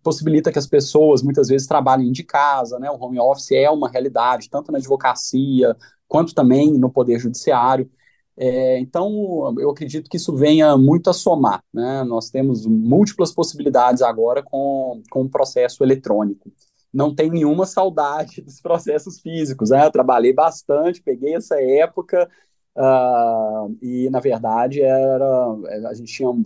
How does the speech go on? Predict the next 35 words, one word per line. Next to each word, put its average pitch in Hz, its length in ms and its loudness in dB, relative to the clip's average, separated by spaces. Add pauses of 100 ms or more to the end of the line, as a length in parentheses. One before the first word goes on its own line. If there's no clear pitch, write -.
(100)
vários, 139 300 0
vários, 139 260 0
vários - 260 -2
tipos 143 180 -6
de 151 100 -10
trabalho 160 580 0
que 175 80 -6
eles 139 140 -6
exigiam 139 520 -2
foram 190 260 2
eliminados, 202 600 2
né? 135 240 -8
É 147 60 -4
uma 143 140 -6
coisa 170 200 -2
boa 175 260 2
porque - 200 -2
não 302 140 4
eram 208 240 2
trabalhos, 151 680 0 (300)
ah, 143 360 2
que 208 280 0
traziam 196 580 0
um 185 240 -6
resultado. 190 560 0
Era 143 100 0
o 139 60 -12
trabalho 156 300 -2
de 139 120 -10
vir 147 200 -2
no 208 120 -2
fórum, 180 400 2
buscar 135 360 -2
o 208 60 2
processo, 170 800 -4